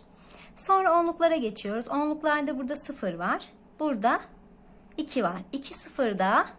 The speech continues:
iki eder. Sonra yüzlüklere geçiyoruz.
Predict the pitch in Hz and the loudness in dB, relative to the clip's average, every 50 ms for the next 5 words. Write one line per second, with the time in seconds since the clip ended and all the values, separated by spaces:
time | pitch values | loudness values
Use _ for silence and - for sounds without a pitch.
0 | - - - - - - 262 269 - 302 254 202 175 156 170 180 220 311 349 - | -20 -20 -20 -14 -8 -8 -6 -4 0 2 4 4 4 2 0 0 0 -2 -4 -8
1 | - - - - - - - - - - - - - - - - - - - 392 | -12 -16 -18 -20 -20 -20 -20 -20 -20 -20 -20 -20 -20 -20 -20 -20 -18 -4 2 4
2 | 392 403 403 381 381 349 330 349 320 - 349 339 330 262 202 180 - - 190 185 | 4 4 4 2 0 0 -2 -2 -2 0 0 2 2 0 -2 -4 -6 -6 -4 -4
3 | 180 196 233 311 | -2 -2 -4 -6